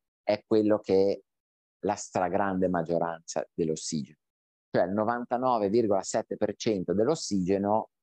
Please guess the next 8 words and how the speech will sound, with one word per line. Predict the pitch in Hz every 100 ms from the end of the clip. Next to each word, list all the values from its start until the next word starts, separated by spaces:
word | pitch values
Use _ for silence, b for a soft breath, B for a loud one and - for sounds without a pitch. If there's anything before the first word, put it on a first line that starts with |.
| _ _
quello | 92
che | 90 90
respiriamo, | 87 - 98 87 85 87 87 87
quello | 90 87
che | 85
troviamo | 87 90 92 151
in |
giro, | 107 85 92 104